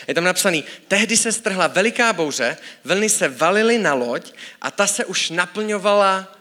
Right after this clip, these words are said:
vodou. On," mysleno Ježíš,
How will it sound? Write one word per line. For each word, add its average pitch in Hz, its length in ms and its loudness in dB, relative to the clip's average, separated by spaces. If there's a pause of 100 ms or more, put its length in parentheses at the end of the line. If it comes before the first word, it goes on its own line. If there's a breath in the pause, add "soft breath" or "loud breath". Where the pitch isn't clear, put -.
vodou. 127 540 -2 (500 loud breath)
On," 165 440 2 (160)
mysleno 143 320 0
Ježíš, 170 680 0